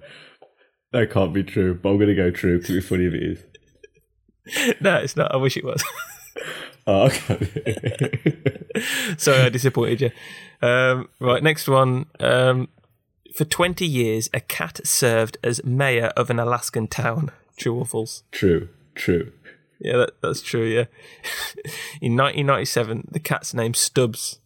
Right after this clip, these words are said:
Speaker 2: became, uh, the mayor with a population of seven hundred seventy-two in two thousand.
Speaker 1: And they've got a
Speaker 2: Brilliant.
Speaker 1: giant cat statue there. They spent all their covid relief funds on it.
Speaker 2: Uh, right, squirrels cost Kellogg's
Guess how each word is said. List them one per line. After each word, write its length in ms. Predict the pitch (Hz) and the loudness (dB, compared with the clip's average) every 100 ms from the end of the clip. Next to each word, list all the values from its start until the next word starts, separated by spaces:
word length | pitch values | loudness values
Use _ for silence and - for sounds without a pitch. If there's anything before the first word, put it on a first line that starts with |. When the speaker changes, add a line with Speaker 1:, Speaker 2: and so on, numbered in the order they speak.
| _ _ | _ _
Speaker 2:
became, 400 | 123 - 117 120 | -6 -2 -2 0
uh, 160 | 120 120 | 0 0
the 120 | 120 | 0
mayor 480 | 117 120 120 123 123 _ _ _ _ _ - | -2 0 2 2 -2 _ _ _ _ _ -6
with 160 | 120 | -4
a 40 | - | 0
population 600 | 120 123 123 117 - 117 | -2 0 2 2 2 -2
of 100 | 110 | -2
seven 300 | - 123 123 | 2 4 4
hundred 240 | 117 120 | 0 -4
seventy-two 500 | - 120 107 - - 123 | 0 0 -2 -4 -2 0
in 80 | 117 | 0
two 160 | 113 | -4
thousand. 480 | 113 113 117 127 123 _ _ _ _ _ _ _ _ _ - | -2 -2 0 -4 -8 _ _ _ _ _ _ _ _ _ -2
Speaker 1:
And 100 | 95 | 2
they've 140 | 90 | 2
got 140 | 104 98 | 4 4
a 20 | |
Speaker 2:
Brilliant. 200 | 95 90 | 6 4
Speaker 1:
giant 100 | - | 2
cat 180 | 90 - | -2 -2
statue 360 | - 92 101 98 | -4 -2 0 2
there. 260 | 98 101 - _ _ | 0 -4 -14 _ _
They 80 | 98 | -4
spent 200 | - 110 | 0 4
all 100 | 101 | 4
their 120 | 101 | 4
covid 340 | - 98 90 90 | 4 4 4 4
relief 260 | 95 92 | 6 4
funds 220 | - 101 101 | 4 2 2
on 100 | 104 | 0
it. 60 | - - _ _ _ _ _ _ | -4 -18 _ _ _ _ _ _
Speaker 2:
Uh, 440 | 127 117 113 113 - | -4 -2 0 -2 0
right, 220 | 123 - | 0 2
squirrels 480 | - - 185 190 180 | 0 2 4 4 2
cost 420 | - 139 - - - | 2 0 0 -8 -4
Kellogg's 680 | 190 180 117 113 - - | 0 2 2 0 -4 -6